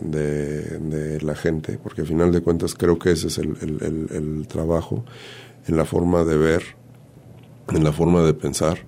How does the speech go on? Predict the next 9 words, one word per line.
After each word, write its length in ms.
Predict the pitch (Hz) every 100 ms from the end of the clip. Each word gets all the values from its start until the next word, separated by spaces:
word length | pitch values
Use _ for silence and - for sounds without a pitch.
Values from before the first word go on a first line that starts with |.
| - - - - -
en 180 | 78 76
la 80 |
forma 420 | 73 - 85 87 85
de, 440 | 82 78 76 76
de 500 | - 82 73 71 71 -
hacernos 580 | 80 - 85 82 85 78
de 60 | 76
una, 440 | 78 80 80 82
una, 960 | - 82 80 80 78 78 76 71 73 73